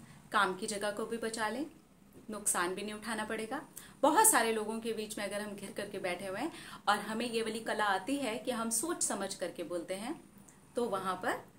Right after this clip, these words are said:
हमारी जो बात होगी उसकी कुछ value होगी, है ना। तो ये तो हो गई यहां से बोले जाने वाली बात।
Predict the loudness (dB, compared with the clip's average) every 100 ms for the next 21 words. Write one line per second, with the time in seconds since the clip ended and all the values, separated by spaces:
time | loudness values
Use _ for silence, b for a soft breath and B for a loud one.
0 | -10 -2 0 0 0 2 6 6 6 2
1 | 4 0 0 -4 -2 2 0 0 -4 -2
2 | -2 -2 -4 -8 -10 -16 -20 -20 -20 -20
3 | -20 -20 -20 -20 -2 0 0 -2 -18 -18
4 | -12 0 2 4 4 4 4 2 0 -2
5 | -2 -4 -4 -4 -4 -4 -4 -2 -4